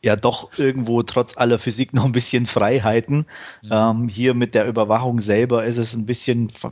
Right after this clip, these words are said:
Speaker 1: finde ich, schwieriger, weil der Realitätsgrad natürlich ein bisschen höher ist.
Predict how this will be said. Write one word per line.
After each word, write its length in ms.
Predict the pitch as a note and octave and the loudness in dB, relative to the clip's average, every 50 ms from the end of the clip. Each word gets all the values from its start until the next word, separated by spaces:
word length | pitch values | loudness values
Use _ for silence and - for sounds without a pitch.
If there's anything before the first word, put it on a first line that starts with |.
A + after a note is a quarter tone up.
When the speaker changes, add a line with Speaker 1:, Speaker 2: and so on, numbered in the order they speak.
| - - | -6 0
Speaker 1:
finde 220 | B2+ A#2+ A#2 A#2 | 2 4 4 4
ich, 120 | A2+ - | 2 2
schwieriger, 520 | - - A#2+ A#2+ C3 B2+ B2+ A#2 A#2+ A2 G#2+ | -2 -2 0 0 0 0 0 0 0 0 2
weil 120 | A2+ A2+ G#2+ | 2 2 2
der 200 | A2 A2 G#2+ G#2+ | 2 0 2 2
Realitätsgrad 920 | G#2 G#2 G#2 G#2+ A2+ G#2+ G#2+ - B2 B2 - - - - G2 F2+ - - | 2 2 2 2 0 -2 -2 -2 -4 -4 -4 -4 -2 0 0 0 2 0
natürlich 380 | G2+ F#2+ - - A2 G2 F#2+ | -2 -2 -2 -2 -4 -4 -4
ein 160 | A2 G#2+ G#2 | -6 -8 -6
bisschen 360 | A2+ G#2+ - - G#2 G2+ F#2+ F#2 | -6 -6 -4 0 0 0 2 2
höher 260 | G#2 G#2+ A2 G#2+ - | 4 4 4 4 4
ist. 260 | A#2 B2 - - | 2 0 -2 -2